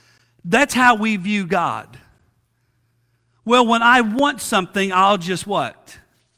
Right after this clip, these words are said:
I'll just ask God. I'll just rub the bottle, and God, I want you to do what I want you to do.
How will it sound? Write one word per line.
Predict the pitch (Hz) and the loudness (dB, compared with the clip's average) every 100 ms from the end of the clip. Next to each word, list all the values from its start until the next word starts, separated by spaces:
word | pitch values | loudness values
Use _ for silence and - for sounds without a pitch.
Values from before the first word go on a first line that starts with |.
| _ _ _ _ _ _ _ _ _ _ _ _ | _ _ _ _ _ _ _ _ _ _ _ _
I'll | - 262 | 2 2
just | 277 233 | 2 -2
ask | 220 196 | -2 -4
God. | 202 | -6
I'll | 160 226 | -2 -2
just | 269 247 | -2 -4
rub | 202 233 269 277 226 | -2 0 2 0 -2
the | |
bottle, | 226 226 202 196 196 196 196 _ _ _ _ _ _ _ _ - | 0 2 2 2 -2 -6 -10 _ _ _ _ _ _ _ _ -6
and | 196 | 0
God, | 208 220 214 | 2 4 2
I | 220 | 2
want | 233 220 226 - | 2 0 -6 -6
you | 214 | -8
to | 208 196 | -6 -8
do | 156 190 233 151 131 147 160 - _ _ _ _ _ _ _ _ _ _ _ | -6 -4 -2 -2 -4 -6 -10 -16 _ _ _ _ _ _ _ _ _ _ _
what | 180 185 190 | -4 -2 2
I | 208 208 180 127 135 139 - - _ _ _ _ _ _ | 4 6 4 2 -4 -10 -16 -20 _ _ _ _ _ _
want | 180 190 175 | -4 -4 -4
you | 160 160 143 131 - _ _ _ _ _ _ _ _ _ _ _ _ _ _ _ _ | -8 -6 -6 -8 -14 _ _ _ _ _ _ _ _ _ _ _ _ _ _ _ _
to | 196 | -14
do. | 254 262 117 110 | -12 -12 -12 -16